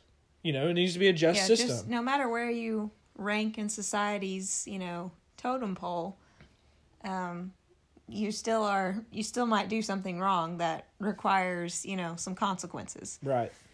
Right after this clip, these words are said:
Speaker 2: So, I mean, that, I think that was kind of,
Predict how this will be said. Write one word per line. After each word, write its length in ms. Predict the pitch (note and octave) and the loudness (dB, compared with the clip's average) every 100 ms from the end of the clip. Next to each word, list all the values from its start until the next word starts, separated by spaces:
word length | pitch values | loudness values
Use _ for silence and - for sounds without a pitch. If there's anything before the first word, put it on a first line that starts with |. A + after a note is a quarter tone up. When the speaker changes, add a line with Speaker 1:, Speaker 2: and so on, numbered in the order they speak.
| _ | _
Speaker 2:
So, 460 | - G#3 F#3+ F#3 - | 0 2 2 0 -4
I 80 | F#3+ | -6
mean, 200 | F#3+ F#3+ | -4 0
that, 360 | G3 G3 - - - - - | 0 0 -4 -16 -20 -16 -4
I 100 | A3 | -2
think 200 | C4 C4 | -2 0
that 140 | A3+ | 0
was 160 | G3+ G3+ | 0 -4
kind 300 | A#3+ A3 G#3+ | -4 -2 0
of, 280 | F#3 F3+ | -2 -4